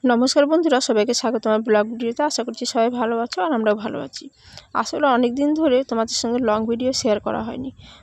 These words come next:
তো ভাবলাম আজকে সারা দিনটা আমরা কী করে কাটাচ্ছি সেটাই তোমাদের সঙ্গে শেয়ার করব। তাই সকাল সকাল এই যে শুরু করে দিয়েছি ভিডিও করা। আর এখন যাচ্ছি ছেলেকে টিউশন পড়াতে, তবে পেছনে দেখো কত কুয়াশা। তবে এখন সাড়ে আটটা বাজে, তবু এত কুয়াশা।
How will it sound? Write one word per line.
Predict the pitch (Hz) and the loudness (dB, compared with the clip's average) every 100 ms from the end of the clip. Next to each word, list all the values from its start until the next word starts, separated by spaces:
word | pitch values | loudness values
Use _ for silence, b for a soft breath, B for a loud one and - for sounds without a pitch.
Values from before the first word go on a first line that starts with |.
| - | -8
তো | 240 | -8
ভাবলাম | 202 254 240 247 220 | -2 -2 0 -2 0
আজকে | 226 247 247 | -2 -2 -4
সারা | - 220 | 0 -2
দিনটা | 226 247 254 | 0 -2 0
আমরা | 254 262 | -2 -2
কী | - 240 | -6 -2
করে | 262 285 | -2 0
কাটাচ্ছি | 302 294 254 - | -4 -4 -8 -8
সেটাই | 240 240 240 | -6 -2 -2
তোমাদের | 240 220 233 | -2 -2 -4
সঙ্গে | - 254 359 | -2 -2 -2
শেয়ার | - 220 233 | 0 0 0
করব। | 254 262 262 247 b b b | -6 -12 -12 -14 b b b
তাই | - 233 | -4 -2
সকাল | 233 220 226 | 0 0 -2
সকাল | 247 240 240 | -4 -4 -2
এই | 240 | -4
যে | 277 | -4
শুরু | - 233 233 | -6 -6 -4
করে | 226 | -6
দিয়েছি | 233 240 233 | -8 -10 -10
ভিডিও | - 233 240 | -8 -4 -4
করা। | 247 277 - B B - | -4 -8 -10 B B 2
আর | 226 | 4
এখন | 226 277 | 4 2
যাচ্ছি | 269 - | 0 -2
ছেলেকে | 269 277 277 285 | -2 -2 -2 -2
টিউশন | 240 - 240 | -4 -2 -4
পড়াতে, | 233 226 247 294 | -2 -2 -2 -2
তবে | 226 214 | -2 -2
পেছনে | - - - 214 | -4 -10 -6 -6
দেখো | 247 277 | -6 -4
কত | 226 226 | -4 -4
কুয়াশা। | 226 226 202 - 247 - | -4 -4 -4 -6 -10 -6
তবে | 233 220 | -2 -2
এখন | 262 | -2
সাড়ে | 254 233 226 | -2 0 0
আটটা | 233 254 | -2 -2
বাজে, | 254 285 | -2 0
তবু | 247 247 | 2 2
এত | 214 - | 2 0
কুয়াশা। | 220 247 247 - | -8 -6 -6 -6